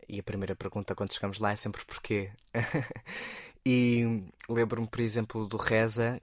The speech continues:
que é um iraniano homossexual que teve de sair do Irão porque a homossexualidade é punida com a pena de morte neste país. Ter muitas saudades de casa e de eleger como sítio da entrevista a Avenida da Liberdade, porque faz lembrá-lo,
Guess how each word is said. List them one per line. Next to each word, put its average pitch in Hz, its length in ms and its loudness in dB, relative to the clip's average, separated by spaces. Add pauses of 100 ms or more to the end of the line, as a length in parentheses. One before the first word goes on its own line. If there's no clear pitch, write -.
que 110 220 0
é 104 80 2
um 101 500 -2
iraniano 104 520 0
homossexual 104 680 2
que - 140 -8
teve - 220 -4
de - 80 2
sair 107 260 0
do 101 160 -4
Irão 101 420 0
porque - 300 -10
a 95 60 2
homossexualidade 98 840 -2
é 95 40 -4
punida 98 460 -10
com - 160 -10
a 92 40 -10
pena 98 220 -10
de - 100 -18
morte 95 400 -8
neste 98 260 -6
país. 107 540 -2 (1200)
Ter 113 160 2
muitas 110 300 -2
saudades 107 360 0
de - 60 -12
casa 113 400 -2
e 110 60 -6
de 101 100 -10
eleger 104 560 -2 (420)
como 107 200 -4
sítio - 260 -2
da 104 80 -2
entrevista 104 540 -2
a 104 60 4
Avenida 104 280 -2
da 101 120 -4
Liberdade, 104 520 0
porque - 240 -12
faz 107 240 2
lembrá-lo, 101 560 -2